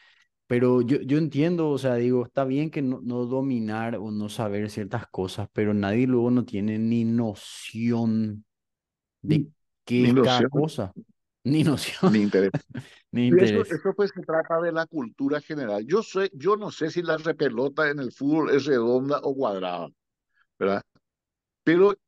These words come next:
Speaker 2: me hablas de Maradona, de Arsenio Erico o de Messi, y aunque sea de oída sé quiénes son, porque
Speaker 1: Sí.
Speaker 2: Es una información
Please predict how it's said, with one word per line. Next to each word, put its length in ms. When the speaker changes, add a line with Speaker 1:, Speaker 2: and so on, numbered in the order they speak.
Speaker 2:
me 160
hablas 520
de 100
Maradona, 680
de 100
Arsenio 480
Erico 640
o 140
de 140
Messi, 580
y 100
aunque 340
sea 440
de 160
oída 500
sé 220
quiénes 300
son, 260
porque 320
Speaker 1:
Sí. 120
Speaker 2:
Es 100
una 180
información 1120